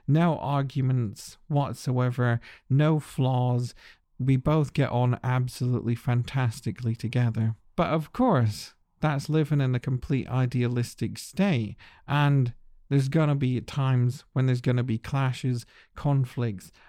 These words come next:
arguments. Now, is that something that is gonna ultimately lead towards both parties ending the relationship?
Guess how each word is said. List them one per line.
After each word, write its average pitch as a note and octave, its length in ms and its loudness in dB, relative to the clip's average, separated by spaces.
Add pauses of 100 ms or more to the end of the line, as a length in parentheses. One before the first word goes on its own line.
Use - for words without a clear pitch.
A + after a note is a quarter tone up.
(160)
arguments. A#2+ 880 -2 (320)
Now, C3+ 540 0 (640)
is G#3 400 2
that D#3 340 0
something C#3+ 540 0
that B2+ 320 -2
is A#2+ 100 -4
gonna C3 360 -2 (100)
ultimately B2 680 0
lead B2 520 0 (340)
towards B2+ 920 -2 (180)
both C#3 640 0
parties C3 680 0 (200)
ending C#3 360 2
the C3+ 40 2
relationship? B2+ 720 0